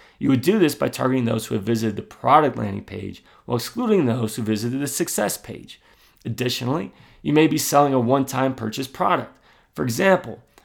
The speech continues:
once someone subscribes to my ebook, there's no reason to target them again with ads that encourage them to subscribe. So I exclude both the email custom audience and W C A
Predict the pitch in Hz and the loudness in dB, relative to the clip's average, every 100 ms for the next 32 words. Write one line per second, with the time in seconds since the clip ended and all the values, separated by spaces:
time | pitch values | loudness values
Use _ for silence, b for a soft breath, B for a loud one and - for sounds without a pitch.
0 | b 147 170 - 156 151 147 135 127 127 | b 0 0 0 -2 2 2 2 -2 -8
1 | 110 131 123 - 113 113 - 180 127 113 | -6 0 0 0 -4 -6 -2 -2 0 0
2 | 113 139 120 120 147 143 131 131 117 107 | 0 -6 -2 0 2 2 2 0 -4 -4
3 | 110 110 113 135 113 110 117 110 95 107 | -4 -4 -4 -4 -4 -4 -4 -6 -8 -8
4 | 101 113 113 - 110 104 107 107 - 120 | -4 -4 -4 -6 -6 -6 -8 -6 -8 -8
5 | - - 175 165 120 101 B B B - | -8 -4 0 2 0 -4 B B B -2
6 | 135 127 - 160 170 165 135 113 143 143 | 0 0 -2 2 6 6 2 0 2 2
7 | 143 131 - 185 170 147 135 123 - 113 | 2 -6 -4 -2 0 0 -2 -6 -6 -6
8 | 110 107 110 110 104 101 101 - 117 127 | -4 -4 -4 -4 -4 -6 -8 -6 -2 2
9 | 123 110 | 2 2